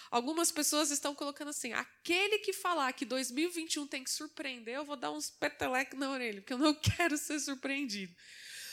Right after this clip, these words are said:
Dois mil e vinte veio como uma avalanche, irmãos. Nós estávamos aqui, trinta e um de dezembro, orando, clamando aqui diante do Senhor a passagem de um ano. A questão é que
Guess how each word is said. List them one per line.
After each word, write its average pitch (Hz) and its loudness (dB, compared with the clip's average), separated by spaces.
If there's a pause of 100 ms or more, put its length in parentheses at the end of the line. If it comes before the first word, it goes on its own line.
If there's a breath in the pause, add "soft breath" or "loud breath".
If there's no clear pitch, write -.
(120 loud breath)
Dois 277 6
mil 370 10
e 359 12
vinte 320 4
veio 311 2
como 330 -4
uma 320 2
avalanche, 302 2
irmãos. - -2 (1080 loud breath)
Nós 220 -2
estávamos 302 4
aqui, 277 4
trinta 294 0
e 277 4
um 294 2
de 277 0
dezembro, 254 0
orando, 233 0 (1160)
clamando 240 4
aqui 277 2
diante 240 0
do 220 -6
Senhor 220 -2 (160)
a - -6
passagem 240 -6
de 233 -8
um 233 -10
ano. 185 -10 (760 loud breath)
A 277 -2
questão 392 0
é 370 0
que 311 2